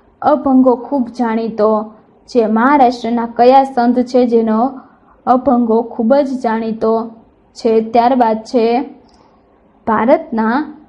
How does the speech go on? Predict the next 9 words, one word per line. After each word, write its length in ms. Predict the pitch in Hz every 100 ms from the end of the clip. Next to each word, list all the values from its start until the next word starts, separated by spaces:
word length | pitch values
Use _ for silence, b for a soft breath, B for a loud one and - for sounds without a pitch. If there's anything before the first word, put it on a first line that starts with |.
| _ _ -
સૂફી 320 | 294 294 349
મત 240 | 294 254 226
ફેલાવનાર 520 | - 226 226 214 214
કેટલીક 560 | 214 233 233 370 349 -
પરંપરાઓ 720 | 233 233 233 226 214 202 202
હતી? 220 | 202 202
ભારતમાં 680 | - - 214 247 - 233 233
સૂફી 380 | 254 - 247 330
મત 220 | 302 269